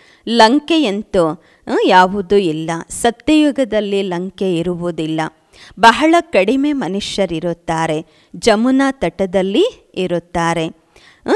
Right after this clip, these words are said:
ಅಜ್ಮೇರ್ನಲ್ಲಿ ವೈಕುಂಠದ ಮಾಡೆಲನ್ನು ತೋರಿಸಲಾಗಿದೆ,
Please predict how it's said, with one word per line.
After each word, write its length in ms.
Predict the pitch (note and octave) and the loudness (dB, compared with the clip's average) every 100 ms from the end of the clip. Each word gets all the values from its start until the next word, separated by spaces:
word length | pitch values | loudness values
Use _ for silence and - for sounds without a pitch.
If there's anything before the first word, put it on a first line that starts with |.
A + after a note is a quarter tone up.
| D4 | 4
ಅಜ್ಮೇರ್ನಲ್ಲಿ 960 | F3+ - F#3 A3 G3 F#3 D#3+ F3+ G#4 | 2 -2 -2 0 0 -2 -4 -2 -2
ವೈಕುಂಠದ 680 | D4 F3+ - F#3+ F#3+ F3+ G3+ | 2 0 -2 -8 -6 -4 -4
ಮಾಡೆಲನ್ನು 840 | C4 G3+ F3 F#3 G3 F#3+ F#3 F#3+ | -4 -4 -4 -2 -2 -2 -4 -4
ತೋರಿಸಲಾಗಿದೆ, 1120 | - D#3 E3 - F#3 E3+ E3 E3 D#3+ D#3 D#3+ | -2 0 -2 -6 -6 -6 -6 -8 -6 -4 -6